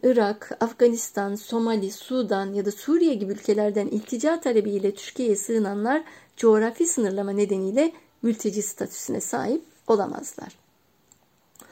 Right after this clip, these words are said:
On bir Nisan iki bin on dörtte yürürlüğe giren Yabancılar ve Uluslararası Koruma Kanunu'na göre Türkiye,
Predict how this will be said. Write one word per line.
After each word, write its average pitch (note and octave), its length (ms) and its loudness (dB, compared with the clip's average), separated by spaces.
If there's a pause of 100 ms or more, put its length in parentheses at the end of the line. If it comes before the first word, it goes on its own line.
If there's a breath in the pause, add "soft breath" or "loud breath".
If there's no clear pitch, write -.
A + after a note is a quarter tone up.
(440 loud breath)
On G4+ 200 6
bir F#4+ 100 8
Nisan C#4 340 4
iki C4 160 -6
bin C4+ 80 -2
on D4 180 2
dörtte A#3+ 280 2
yürürlüğe A3 420 2
giren A3 240 -2
Yabancılar G#3+ 760 2
ve - 60 -2
Uluslararası C4 720 0
Koruma A3+ 320 0
Kanunu'na G#3 420 -4
göre G3+ 280 -2
Türkiye, D4 520 -2